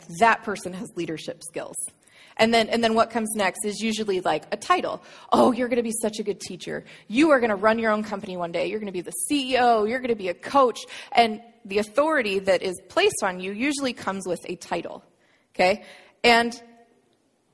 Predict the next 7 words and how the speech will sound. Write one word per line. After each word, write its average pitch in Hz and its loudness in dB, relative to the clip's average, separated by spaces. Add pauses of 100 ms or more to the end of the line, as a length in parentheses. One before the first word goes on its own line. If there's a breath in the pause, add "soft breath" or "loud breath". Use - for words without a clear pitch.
(380)
we 311 4
grow 262 4
up, 165 0 (380)
we 226 -4
grew 269 -2
up 196 0
believing 202 -6